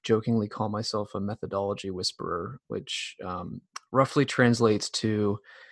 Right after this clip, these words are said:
"God, I wish I had a job title, uh, 'cause I don't know how to describe myself." But, you know, roughly that means I take, uh, these methods that people are using for thinking that are, um, relatively unknown,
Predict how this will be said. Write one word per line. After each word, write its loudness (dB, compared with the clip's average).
"God, 8
I 8
wish 6
I 4
had 2
a 2
job 6
title, 0
uh, -6
'cause -2
I 0
don't 4
know 4
how 4
to 0
describe 4
myself." 2
But, 8
you 6
know, 10
roughly 10
that 10
means 8
I 8
take, 6
uh, 2
these -2
methods 2
that 2
people 0
are 0
using -2
for -8
thinking 6
that -2
are, 0
um, -6
relatively -2
unknown, 0